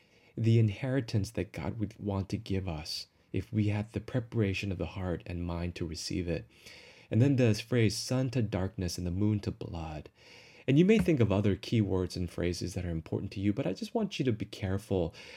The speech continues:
not to gloss over these words too fast, because in doing so, you may misunderstand that you understand something when, you know, when we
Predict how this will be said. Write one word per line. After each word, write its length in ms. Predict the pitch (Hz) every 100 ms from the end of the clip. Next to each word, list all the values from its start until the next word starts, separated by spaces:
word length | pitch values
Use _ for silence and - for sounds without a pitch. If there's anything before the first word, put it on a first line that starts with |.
| -
not 280 | 113 143 -
to 80 | 185
gloss 400 | 131 123 120 123
over 240 | 107 110
these 240 | 101 90
words 320 | 101 92 92 -
too 420 | - - 135 139
fast, 640 | - 110 87 80 80 - - - - -
because 320 | 117 139 123
in 220 | 117 127 117
doing 240 | 123 135
so, 220 | 117 120
you 260 | 104 101 120
may 180 | 139 131
misunderstand 880 | 127 117 113 104 98 - 110 110
that 140 | 95 92
you 160 | 101
understand 560 | 98 95 90 - 95 90
something 480 | 87 82 - 82 85
when, 260 | 82 82 - - - -
you 80 |
know, 240 | 95 78 85
when 200 | 101 90 - -
we 360 | 98 90 82